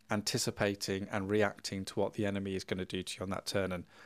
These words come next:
Paperback Adventures works exactly the same way. So for example, right, the enemy is gonna block five this turn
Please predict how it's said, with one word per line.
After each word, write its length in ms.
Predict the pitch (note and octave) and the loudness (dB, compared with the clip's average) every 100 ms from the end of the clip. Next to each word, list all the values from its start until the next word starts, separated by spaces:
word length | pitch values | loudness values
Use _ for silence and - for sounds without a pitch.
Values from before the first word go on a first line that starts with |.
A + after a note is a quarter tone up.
| - | -2
Paperback 440 | - C3 B2 A#2 - | 2 2 2 -4 -2
Adventures 480 | G#2+ B2 A#2 A2 G#2+ | 2 2 2 -2 4
works 300 | G2+ - G#2+ | 4 4 2
exactly 300 | G#2+ - - | 2 2 -2
the 80 | F#2+ | 2
same 260 | G2 F#2+ | 2 4
way. 240 | G2 F2+ F2+ | 4 4 0
So 220 | - G#2 | 2 2
for 160 | - G2 | 2 -2
example, 580 | - G2 - G2 F#2+ - - - - | 0 -2 0 -2 -2 -4 -20 -20 -2
right, 160 | G#2 F#2+ | 2 4
the 120 | G#2+ | 6
enemy 240 | A#2 A2+ G#2+ | 6 6 2
is 100 | - | 2
gonna 160 | G2 | -2
block 360 | F#2+ C3 C3+ - | 2 4 2 2
five 400 | - A#2 A2 G#2+ | 4 6 6 6
this 180 | G#2+ - | 2 4
turn 420 | G#2 G2+ G2 | 6 8 6